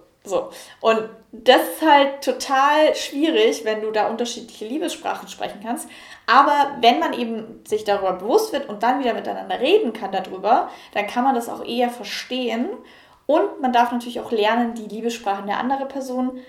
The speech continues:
zu sprechen und sich gegenseitig besser zu verstehen. Also das ist was, was mir und meinem Partner total krass geholfen hat und was mir auch sehr viel Druck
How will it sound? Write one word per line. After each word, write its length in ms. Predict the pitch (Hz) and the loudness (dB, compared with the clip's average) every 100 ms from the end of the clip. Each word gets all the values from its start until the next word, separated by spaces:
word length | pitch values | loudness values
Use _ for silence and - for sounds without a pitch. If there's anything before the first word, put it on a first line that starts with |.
| - | -20
zu 140 | - 214 | -10 -10
sprechen 420 | - - 294 427 480 - _ _ _ _ _ - - - | -4 0 0 -2 -10 -12 _ _ _ _ _ -16 -12 -4
und 160 | 226 | -4
sich 160 | 220 220 | -2 -4
gegenseitig 500 | 214 220 214 208 - | -2 -2 -2 -4 -4
besser 280 | 202 - - | -8 -8 -14
zu 80 | |
verstehen. 520 | - 214 - 175 - - - - - | -12 -10 -6 -6 -8 -16 -20 -20 -6
Also 180 | 214 214 | -2 2
das 160 | 262 320 | 0 0
ist 240 | - - _ _ - | -6 -10 _ _ -4
was, 400 | 208 226 247 - | 4 6 4 0
was 200 | 220 - | -2 -2
mir 240 | 226 254 | 0 0
und 60 | 226 | 0
meinem 140 | 196 | -2
Partner 320 | - - - - | -4 -4 -4 -8
total 460 | - - 285 320 | -12 -4 2 2
krass 260 | 320 285 - | 2 -4 -4
geholfen 460 | 254 247 254 240 | 0 0 0 -2
hat 220 | 233 226 - - - - | -2 -2 -8 -18 -20 -6
und 360 | 214 214 214 - | 0 0 0 0
was 220 | 202 208 | 0 0
mir 320 | 208 226 240 | -4 -2 0
auch 120 | - 208 | 0 -2
sehr 320 | - 208 - | -2 -2 -2
viel 600 | - 202 208 202 202 196 | -6 -6 0 2 2 -2
Druck 400 | 220 240 254 | 0 0 0